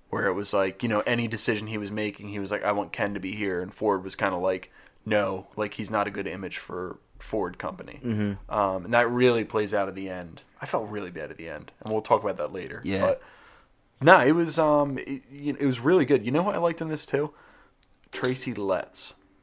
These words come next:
Speaker 1: who played, uh, was it Henry Ford the second?
Speaker 2: Yeah,
Speaker 1: Got
Speaker 2: he
Speaker 1: that
Speaker 2: was
Speaker 1: correctly.
Speaker 2: yeah, he was, he was
Speaker 1: Yeah.
Speaker 2: good.
Speaker 1: But I always liked it that they always made a point to be like, "Henry Ford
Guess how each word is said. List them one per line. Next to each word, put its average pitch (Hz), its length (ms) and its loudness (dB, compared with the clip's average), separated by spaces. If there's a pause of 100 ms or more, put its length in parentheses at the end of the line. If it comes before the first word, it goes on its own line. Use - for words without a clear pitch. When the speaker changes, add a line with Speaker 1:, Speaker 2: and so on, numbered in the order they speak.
(360)
Speaker 1:
who 107 100 -4
played, 101 480 0
uh, 92 460 0 (100)
was - 180 -16
it - 260 -10 (520)
Henry 110 400 -4
Ford 101 800 -2 (120)
the 101 60 -16
second? - 480 -6 (680)
Speaker 2:
Yeah, 127 220 6
Speaker 1:
Got 117 60 6
Speaker 2:
he 131 60 10
Speaker 1:
that 135 40 8
Speaker 2:
was 135 120 6
Speaker 1:
correctly. - 380 -4
Speaker 2:
yeah, 101 60 4
he 110 120 4
was, 117 140 2
he 113 160 0
was 113 120 4
Speaker 1:
Yeah. - 60 -10
Speaker 2:
good. 101 280 0 (160)
Speaker 1:
But 131 100 12
I 139 100 12
always 160 240 6
liked 156 240 2
it 135 120 2
that 110 140 -4
they 113 120 0
always 120 260 2
made 117 160 -4
a 107 40 -6
point 110 320 -6
to - 40 -18
be 110 120 -4
like, 101 240 -4
"Henry 107 380 -6
Ford 101 520 -6